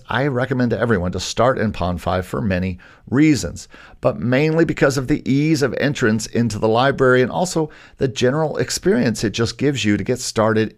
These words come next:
with music licensing. If you're thinking about getting started with music licensing, this is, Pond five is a great way to just kind of dip your toe in the water.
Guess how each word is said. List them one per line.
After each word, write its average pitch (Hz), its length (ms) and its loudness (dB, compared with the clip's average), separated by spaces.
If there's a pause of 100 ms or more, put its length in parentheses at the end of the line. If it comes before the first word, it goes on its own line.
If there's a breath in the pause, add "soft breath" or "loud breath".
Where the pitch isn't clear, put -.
with 101 220 -2
music 101 320 -2
licensing. 92 520 -2
If 90 120 -8
you're 85 80 -6
thinking 120 320 -4
about 87 280 -2 (420 loud breath)
getting 160 260 4
started 104 480 2 (220 soft breath)
with 107 220 0
music 104 280 2
licensing, 95 580 0
this 98 220 -10
is, - 140 -14 (400 soft breath)
Pond 147 180 -2
five 135 280 2
is 127 100 -2
a 131 60 -4
great 143 260 2
way 113 220 4
to 104 80 -2
just - 320 -10
kind - 160 -6
of - 260 -12
dip 139 180 -2
your 139 100 0
toe 147 340 2
in 143 80 2
the 143 80 0
water. 135 420 -2